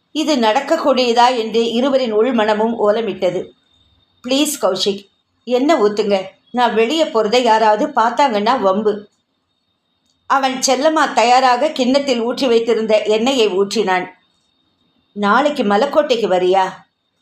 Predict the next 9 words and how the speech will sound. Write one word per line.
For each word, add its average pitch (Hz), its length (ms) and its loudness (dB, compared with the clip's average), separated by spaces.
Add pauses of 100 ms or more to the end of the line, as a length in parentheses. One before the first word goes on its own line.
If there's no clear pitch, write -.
(320)
அவளுக்கு 311 420 -2
மட்டும் 285 300 0
அவனுடன் 254 580 -2
தனியாக 247 480 0
பேச 254 340 -2
வேண்டும் 240 300 -2
என்ற 226 340 0
எண்ணம் 240 340 0
இல்லையா? 226 560 0